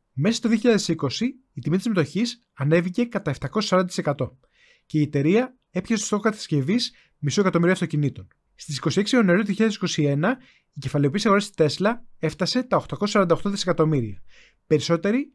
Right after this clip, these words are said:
από τον επόμενο εννέα αυτοκινητοβιομηχανιών μαζί. Σήμερα, η μετοχή της Tesla κυμαίνεται από εννιακόσια πενήντα μέχρι χίλια τριακόσια πενήντα δολάρια περίπου. Αναλυτές όπως ο Ryan Brinkman της J P Morgan θεωρούν πως η εταιρεία είναι δραματικά υπερτιμημένη.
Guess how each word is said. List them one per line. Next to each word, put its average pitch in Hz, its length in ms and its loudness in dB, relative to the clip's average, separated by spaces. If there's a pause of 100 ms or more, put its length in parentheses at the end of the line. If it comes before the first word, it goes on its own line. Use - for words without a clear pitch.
από 151 160 -6
τον 156 120 2
επόμενο 220 440 2 (200)
εννέα 151 380 2
αυτοκινητοβιομηχανιών 160 840 0
μαζί. 139 380 -2 (300)
Σήμερα, 208 680 0
η 143 100 -4
μετοχή 135 240 -4
της - 180 -10
Tesla 175 380 0
κυμαίνεται 202 360 0
από 196 100 -2
εννιακόσια 151 400 -2
πενήντα 147 440 -2 (320)
μέχρι 190 320 -2
χίλια 220 200 -2
τριακόσια 196 340 0
πενήντα 190 200 2
δολάρια 170 340 2
περίπου. - 420 -10 (540)
Αναλυτές 147 600 -2 (100)
όπως 202 460 -2
ο 135 100 -4
Ryan 185 380 2
Brinkman 208 260 0
της - 120 -12
J 185 200 2
P 185 160 2
Morgan 139 340 2 (400)
θεωρούν 165 280 2
πως 233 140 0
η 233 40 0
εταιρεία 190 500 0 (100)
είναι 214 160 2
δραματικά 175 400 2
υπερτιμημένη. 160 680 0